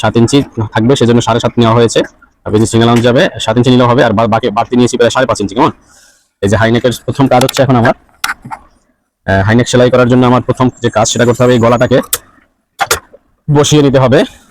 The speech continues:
টুকরো কাপড়ে বসিয়ে নিতে হবে সুন্দর করে। কেমন? এই অনেকে আয়রন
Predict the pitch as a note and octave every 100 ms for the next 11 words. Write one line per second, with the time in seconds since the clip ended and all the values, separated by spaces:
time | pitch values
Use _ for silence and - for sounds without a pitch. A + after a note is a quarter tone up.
0 | _ _ _ _ _ _ _ _ _ _
1 | _ _ _ _ - - - _ _ _
2 | _ _ - - _ - - _ - -
3 | C3+ B2 B2 C3 B2 A#2+ B2+ A#2 G#2+ G#2
4 | G2 A2 A2 G#2+ G#2 B2+ D#3 F#2+ _ _
5 | _ _ _ _ F#2 F2 - _ _ -
6 | - - - A2 A#2+ A2+ A#2